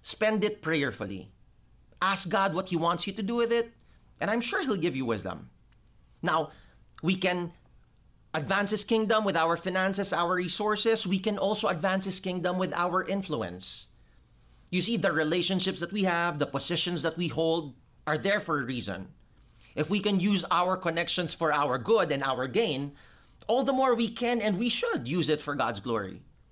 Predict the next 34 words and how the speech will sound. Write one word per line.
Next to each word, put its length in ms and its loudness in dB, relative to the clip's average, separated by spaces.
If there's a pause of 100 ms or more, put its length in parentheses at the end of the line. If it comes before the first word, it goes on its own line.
(340)
Matthew 440 0
of 120 2
the 100 0
Bible 440 2
is 120 2
a 60 -2
perfect 320 -4
example 360 -4
of 120 -8
this. 300 -12 (760)
If 140 -2
you're 120 2
familiar 380 2
with 160 2
Matthew, 500 0
who 120 0
used 200 0
to 60 0
be 120 -2
called 300 0
Levi, 520 -2 (200)
when 140 2
he 100 2
started 420 0
following 460 2
Jesus, 440 0
he 100 -4
actually 440 0
threw 260 -2
a 40 2
party 400 -2
in 80 -2
his 180 0
house 480 0